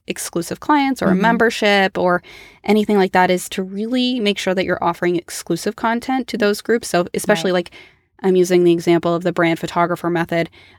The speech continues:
Speaker 1: Those members are going to get exclusive content that nobody else will. And that's what's going to differentiate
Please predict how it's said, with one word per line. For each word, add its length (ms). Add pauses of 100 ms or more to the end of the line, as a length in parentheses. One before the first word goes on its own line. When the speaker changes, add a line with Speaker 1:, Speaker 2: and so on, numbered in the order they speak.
Speaker 1:
Those 720
members 480
are 80
going 220
to 120
get 300
exclusive 640
content 480
that 120
nobody 500
else 320
will. 260
And 120
that's 280
what's 160
going 180
to 140
differentiate 840